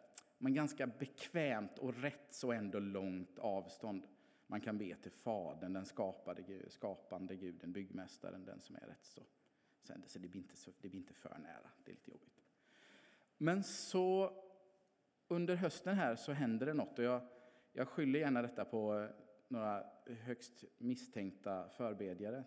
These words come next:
Man får ta ansvar för det här. Men jag vågade i alla fall och provade att be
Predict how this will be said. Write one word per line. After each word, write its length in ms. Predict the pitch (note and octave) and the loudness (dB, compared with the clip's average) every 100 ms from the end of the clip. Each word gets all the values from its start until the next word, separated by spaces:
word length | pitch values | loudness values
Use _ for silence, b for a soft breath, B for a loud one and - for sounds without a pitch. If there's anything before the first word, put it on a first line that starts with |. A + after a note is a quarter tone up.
| - | -10
Man 200 | G#2 G2 - | -12 -12 -14
får 100 | G2 | -8
ta 100 | G#2 | -4
ansvar 300 | G#2 - F#2+ | -4 -2 -4
för 80 | - | -4
det 60 | |
här. 160 | A2 C#3+ B B B B B B - | -4 -6 B B B B B B 4
Men 560 | C#3 C#3+ D3 D3+ D3+ - - - - _ _ _ b b b b b _ | 6 6 4 2 -2 -12 -20 -20 -20 _ _ _ b b b b b _
jag 220 | D#3+ E3+ | 2 4
vågade 420 | E3+ G3 D#3+ D#3+ D#3 | 8 6 6 4 4
i 40 | |
alla 180 | D#3+ D#3+ | 4 4
fall 300 | E3+ C3 A#2 | 6 6 2
och 120 | B2 | 2
provade 500 | D3+ C3 A2+ A2+ A2 | 4 6 6 4 2
att 600 | B2 A#2 - - - - - | 0 -2 -4 -12 -12 -8 0
be 340 | A#2 G#2 | 2 2